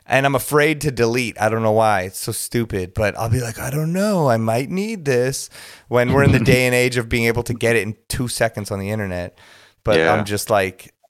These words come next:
Speaker 1: I, I know. Like, and it slows me down. It's the same thing with Ableton and making beats. Like, I have too many plugins. I have too many sounds. Like, I need to get
Speaker 2: Mm-hmm.
Speaker 1: rid of it. I used to be faster when I would just have one crate of records or, like, one thing of drums. You know, you could just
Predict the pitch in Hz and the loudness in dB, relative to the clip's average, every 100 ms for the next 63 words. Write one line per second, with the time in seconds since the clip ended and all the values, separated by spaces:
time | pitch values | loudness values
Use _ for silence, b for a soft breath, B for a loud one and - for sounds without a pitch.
0 | _ 90 - 82 110 120 135 131 90 85 | _ -12 -10 -8 -8 0 2 4 2 -4
1 | - 117 101 - 147 160 - 170 185 185 | -2 0 0 0 -2 -2 -2 0 0 2
2 | 185 131 123 175 139 117 131 151 170 160 | -2 2 2 2 0 -2 -4 -2 0 0
3 | 151 156 127 117 139 147 135 107 107 113 | 0 0 0 0 0 0 0 -2 0 -2
4 | 117 101 117 123 - 101 92 - B B | -2 -4 -2 -4 -4 -4 -4 -8 B B
5 | 131 123 - - 160 156 139 127 117 104 | -2 -2 -4 0 2 4 2 2 -2 -2
6 | 131 113 107 101 107 110 - 151 151 143 | 0 0 0 -6 -6 -8 -4 -2 0 0
7 | 117 - 101 92 95 101 95 - B B | -2 -2 -2 -2 -4 -6 -6 -10 B B
8 | 123 156 143 120 82 127 143 104 92 - | 0 0 2 0 0 -2 -4 -6 -10 -4
9 | 131 160 - 202 - 139 123 147 - 127 | -2 -2 -2 -2 0 0 0 -2 -2 -2
10 | 110 110 110 117 120 131 104 - 113 123 | 0 0 0 -2 -2 -2 -4 -6 -2 -2
11 | 120 131 117 107 117 117 87 82 - 120 | 0 0 0 0 0 0 -4 -8 -4 0
12 | 113 107 - 113 127 127 123 _ _ - | 0 -2 -6 -4 -2 -2 -6 _ _ -4
13 | 123 104 104 117 110 82 82 127 113 104 | -2 -2 -2 0 0 -4 -12 -4 -2 -2
14 | 104 104 104 101 - | -2 -6 -4 -6 -6